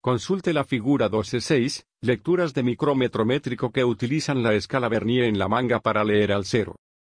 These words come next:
cero un milímetro más cercano. Las flechas apuntan a la lectura final de cada uno de los tres ejemplos.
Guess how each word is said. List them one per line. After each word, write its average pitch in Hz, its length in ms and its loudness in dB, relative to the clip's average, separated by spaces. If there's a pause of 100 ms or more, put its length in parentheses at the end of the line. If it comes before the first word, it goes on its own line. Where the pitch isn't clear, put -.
(120)
cero 143 600 0
un 131 220 2
milímetro 117 500 0
más 104 180 0
cercano. 101 480 -4 (400)
Las 107 220 0
flechas 151 400 -2
apuntan 135 460 0
a 123 40 0
la 113 120 0
lectura 139 420 -2
final 117 320 0
de 101 160 -4
cada 131 260 0
uno 117 280 0
de 107 100 0
los 101 160 -2
tres 139 260 0
ejemplos. 107 680 -4